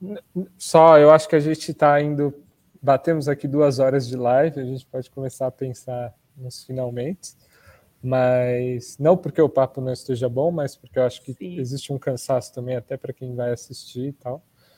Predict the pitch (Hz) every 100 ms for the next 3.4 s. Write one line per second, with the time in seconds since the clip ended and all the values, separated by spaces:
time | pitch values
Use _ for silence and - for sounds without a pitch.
0 | _ - 143 143 139 180 185 - - 131
1 | 147 175 180 147 - 135 127 147 139 160
2 | - 180 156 190 233 202 208 156 160 202
3 | 196 - 120